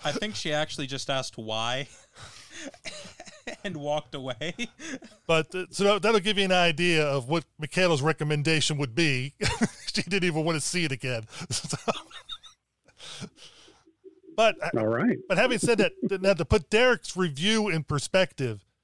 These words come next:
Speaker 2: Derek, what, what do you think of Manos: The Hands of Fate?
Speaker 3: I love Manos: The Hands of Fate. How dare you, sir?
Speaker 2: <laughs> Would you recommend that movie to the average person?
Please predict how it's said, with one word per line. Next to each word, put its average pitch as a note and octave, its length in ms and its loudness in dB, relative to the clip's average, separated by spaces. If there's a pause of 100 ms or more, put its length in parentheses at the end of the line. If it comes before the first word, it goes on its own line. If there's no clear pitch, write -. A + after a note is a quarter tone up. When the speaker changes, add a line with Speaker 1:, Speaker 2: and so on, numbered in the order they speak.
(500)
Speaker 2:
Derek, G#3 280 2
what, F3+ 300 -8
what A3+ 140 0
do C#4+ 40 0
you C#4+ 140 2
think B3 280 -2
of E3 240 -2
Manos: G3 500 4
The D#3 120 -4
Hands E3+ 300 0
of D3 100 -2
Fate? C#3+ 320 -2 (2250)
Speaker 3:
I E3 40 2
love E3 160 4
Manos: D3+ 360 4
The E3 80 2
Hands D#3 180 2
of D3+ 140 -2
Fate. D#3+ 160 2
How D#3+ 120 2 (100)
dare D3 200 2
you, C3 140 2 (100)
sir? B2+ 200 0 (540)
Speaker 2:
<laughs> - 500 -20
Would G#3+ 260 4
you B3 160 4
recommend G3+ 640 4
that D#3+ 200 4
movie D3+ 380 4
to E3 120 -2
the D#3+ 140 4
average E3 340 4
person? C#3 460 0